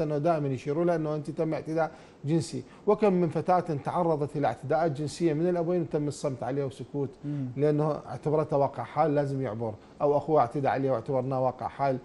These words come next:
Speaker 1: ممكن أن يمر. آه، هاي داخل الأسرة، لكن خارج الأسرة كيف يكون ثلاثين واحد؟ تخيل أنت الموقف هذا، م-، يعني كيف سيكون حياته بالمستقبل؟
Speaker 2: نعم.
Speaker 1: إحنا عندنا بعض الفاعل يقول أن هؤلاء قد يندفعون في بعض الأحيان إلى عمليات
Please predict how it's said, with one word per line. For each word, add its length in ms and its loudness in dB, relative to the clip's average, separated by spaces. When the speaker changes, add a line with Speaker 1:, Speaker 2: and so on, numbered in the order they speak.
Speaker 1:
ممكن 280 0
أن 180 -2
يمر. 320 -4
آه، 220 4
هاي 180 4
داخل 300 2
الأسرة، 300 -2
لكن 180 -2
خارج 360 2
الأسرة 320 0
كيف 300 0
يكون 300 0
ثلاثين 340 2
واحد؟ 280 0
تخيل 360 0
أنت 180 -6
الموقف 460 0
هذا، 200 6
م-، 40 0
يعني 180 0
كيف 320 2
سيكون 400 4
حياته 580 4
بالمستقبل؟ 720 0
Speaker 2:
نعم. 180 0
Speaker 1:
إحنا 240 2
عندنا 360 4
بعض 240 2
الفاعل 280 0
يقول 340 4
أن 200 2
هؤلاء 600 2
قد 120 -2
يندفعون 580 0
في 160 -2
بعض 240 0
الأحيان 420 -2
إلى 200 0
عمليات 760 4